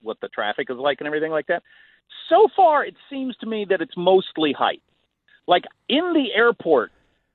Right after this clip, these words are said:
uh, yesterday, I heard somebody telling the apocryphal tale of twenty, twelve hundred dollar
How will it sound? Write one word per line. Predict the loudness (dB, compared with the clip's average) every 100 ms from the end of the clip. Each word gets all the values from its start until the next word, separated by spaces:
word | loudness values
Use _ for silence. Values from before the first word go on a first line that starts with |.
| _ -2
uh, | 0 0
yesterday, | 2 0 0 -2 2
I | 2 2
heard | 0 -2 0
somebody | 0 0 -2 -6 -2
telling | 0 0 -2 -4 -6
the | -8 -8 -10
apocryphal | -6 -4 -4 -8 -6 -6
tale | 0 2 2 0
of | -4
twenty, | -2 -2 -2 -8 -8
twelve | 2 4 4
hundred | 0 -2 -2 2
dollar | 2 2 0 -4